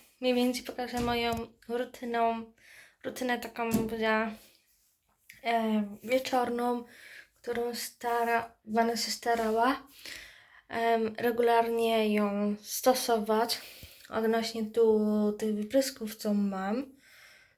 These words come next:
to mam po tej depilacji woskiem. Ale to jak, e, będę smarowała kremem, uderzała, to mi znikną, więc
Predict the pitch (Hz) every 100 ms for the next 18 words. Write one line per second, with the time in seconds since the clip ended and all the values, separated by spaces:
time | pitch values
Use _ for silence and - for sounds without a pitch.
0 | _ 233 226 220 220 220 214 214 214 208
1 | 208 208 - 202 180 - _ _ 208 208
2 | 214 220 208 196 196 196 - 208 196 196
3 | 190 185 - _ _ _ - - 208 190
4 | - 254 311 - _ _ _ _ _ _
5 | _ _ _ _ - - 285 285 269 254
6 | 247 233 233 226 - 226 220 214 214 202
7 | 202 202 202 196 196 - 240 233 233 233
8 | 233 226 - - - _ - - - 285
9 | 294 277 262 254 - _ _ 294 285 254
10 | 240 240 233 - - - - - 240 247
11 | 262 262 233 220 226 220 196 202 262 277
12 | 240 233 226 220 - _ _ - 226 214